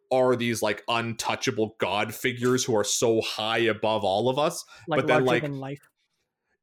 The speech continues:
Speaker 1: yeah, but, like, but, like, they're, they, you know, they're, they're just the, just the same. But, like, you know, but, like, when you look at, like, YouTubers and stuff like that, I think, like, subconsciously, uh,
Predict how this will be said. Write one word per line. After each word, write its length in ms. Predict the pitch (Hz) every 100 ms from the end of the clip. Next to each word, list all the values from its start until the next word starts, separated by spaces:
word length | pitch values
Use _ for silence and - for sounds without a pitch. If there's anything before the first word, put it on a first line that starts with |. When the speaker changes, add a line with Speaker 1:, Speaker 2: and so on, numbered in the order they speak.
| -
Speaker 1:
yeah, 240 | 208 269
but, 180 | 139 143
like, 280 | 151 135 -
but, 160 | 151 147
like, 220 | 131 127
they're, 280 | 160 175 143
they, 80 |
you 80 | 143
know, 80 | 139
they're, 220 | 139 160
they're 240 | 127 156 139
just 440 | 165 165 - -
the, 140 | 135
just 300 | 131 131 165
the 80 | 139
same. 320 | - 180 202
But, 120 | 131 123
like, 200 | 123 135
you 80 |
know, 80 | 127
but, 180 | 113 120
like, 160 | 127 123
when 140 | 139
you 80 | 151
look 180 | 180 175
at, 80 |
like, 140 | 135 113
YouTubers 800 | 113 127 170 170 143 117 117 110
and 100 | 110
stuff 220 | 120 110
like 140 | 107
that, 200 | 110 107 -
I 80 | 117
think, 180 | 156
like, 160 | 143 -
subconsciously, 840 | - 131 - 113 117 - -
uh, 40 | 139